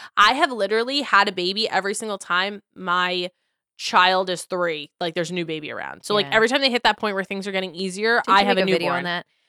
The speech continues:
Speaker 2: I don't know why people think that, like, there's a certain timeline where things are easier and not easier. I think it depends on the kid and where you are in life
Speaker 1: You don't
Speaker 2: and
Speaker 1: think
Speaker 2: how
Speaker 1: your
Speaker 2: old you
Speaker 1: life's
Speaker 2: are.
Speaker 1: easier today than it was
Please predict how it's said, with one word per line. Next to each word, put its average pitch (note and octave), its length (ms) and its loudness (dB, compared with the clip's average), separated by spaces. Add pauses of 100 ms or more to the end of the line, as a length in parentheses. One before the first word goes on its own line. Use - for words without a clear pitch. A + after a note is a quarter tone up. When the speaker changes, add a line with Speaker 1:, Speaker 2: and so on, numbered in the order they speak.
(280)
Speaker 2:
I E5 140 -10 (140)
don't F4+ 80 -6
know A3 160 0
why F#3+ 300 2
people F#3+ 440 -10
think E3+ 280 -8
that, D#3 260 -6 (880)
like, D#3 360 -2 (580)
there's E3 220 -6
a F3 80 -6
certain E3+ 580 -8
timeline D#3 560 -8
where D3+ 140 -8 (120)
things D#3 280 -10
are D#3 80 -6
easier D3 420 -10
and C#3+ 80 -8
not C#3+ 180 -8
easier. C#3 300 -10
I F#3 60 -2
think C#4 180 -8
it D#3+ 60 -6
depends F3 320 -8
on F3 80 -6
the F#3 80 -8
kid F#3 480 -6
and E3 160 -8
where F3+ 180 -2
you F3+ 300 -10
are D#3 180 -6
in C3+ 120 -14
life A#2 180 -12
Speaker 1:
You G#3+ 80 0
don't A3 120 0
Speaker 2:
and G#3 60 -2
Speaker 1:
think A3 60 4
Speaker 2:
how G3+ 80 6
Speaker 1:
your A3 100 4
Speaker 2:
old A3 80 0
you G3+ 60 6
Speaker 1:
life's D#3+ 200 2
Speaker 2:
are. - 20 -12
Speaker 1:
easier F#3+ 280 -6
today E3+ 360 -4
than F3+ 100 -6
it - 100 -12
was E3+ 640 -6